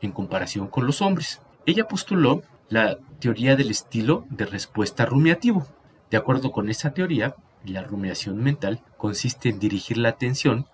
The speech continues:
de forma repetitiva y pasiva en situaciones con contenido emocional negativo, que contribuyen a la severidad y al mantenimiento de los síntomas del trastorno depresivo.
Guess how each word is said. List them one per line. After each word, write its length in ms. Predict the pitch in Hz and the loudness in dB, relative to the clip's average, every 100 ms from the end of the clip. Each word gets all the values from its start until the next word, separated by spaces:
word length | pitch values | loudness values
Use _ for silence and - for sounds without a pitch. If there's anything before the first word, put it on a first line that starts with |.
| _ _ | _ _
de 80 | 95 | -8
forma 340 | - 101 104 | -6 -6 -4
repetitiva 880 | - 101 98 - 101 - 131 101 92 | -4 -4 -6 -8 -12 -2 0 0 -4
y 80 | 87 | -8
pasiva 580 | - 104 - 113 98 - _ - | -6 -4 -2 -2 -2 -6 _ -4
en 140 | - | -2
situaciones 560 | - 110 120 113 147 147 | -2 -2 -2 2 2 2
con 180 | 127 107 | -2 0
contenido 480 | 117 104 110 113 | -2 -4 -4 0
emocional 600 | 135 117 104 107 101 113 123 | 0 0 -4 -6 -4 -2 0
negativo, 500 | 135 156 208 185 139 _ _ | 0 0 0 0 -2 _ _
que 120 | - | -12
contribuyen 560 | 196 196 - 117 123 135 | -4 -2 0 -2 0 2
a 40 | |
la 120 | 107 92 | 2 0
severidad 580 | 101 92 92 92 101 | -4 -6 -6 -4 -2
y 60 | 107 | 0
al 100 | 107 | 0
mantenimiento 720 | 95 90 - 92 90 95 - | -2 -8 -8 -8 -8 -10 -10
de 100 | 95 | -8
los 140 | 90 | -6
síntomas 540 | - - - 117 110 110 | -6 -8 -2 0 0 -2
del 120 | 90 | -6
trastorno 500 | - 85 - 90 101 | -8 -10 -8 -6 -2
depresivo. 540 | 104 131 139 202 147 | 0 2 4 4 2